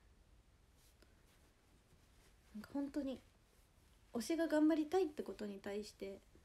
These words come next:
すごく頑張ってくださる、一緒に頑張ってくださるファンの方がすごく多いなっていうのは、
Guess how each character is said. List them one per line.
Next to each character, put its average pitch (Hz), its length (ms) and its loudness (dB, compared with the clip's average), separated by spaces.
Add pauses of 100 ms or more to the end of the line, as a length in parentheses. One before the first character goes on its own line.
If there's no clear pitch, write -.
(920)
す - 140 -4
ご 285 120 0
く 254 120 -4
頑 240 200 0
張 240 100 2
っ 240 60 -8
て - 140 -6
く 214 100 -6
だ 202 140 -6
さ 208 140 -6
る、 - 120 -8
一 220 60 -4
緒 302 200 2
に 320 120 10
頑 294 160 6
張 294 80 4
っ - 20 0
て 247 140 0
く 214 100 -2
だ 208 120 -4
さ 208 120 -4
る 202 60 -2
フ 202 100 -8
ァ 208 60 -4
ン 202 80 -8
の 190 80 -10
方 196 240 -10
が 196 140 -8
す 208 120 -10
ご 226 140 -2
く 208 180 -6
多 208 140 0
い 202 60 -4
な 220 140 0
っ 233 60 -10
て - 160 -8
い 196 60 -2
う 185 80 -6
の 190 100 -8
は、 196 240 -8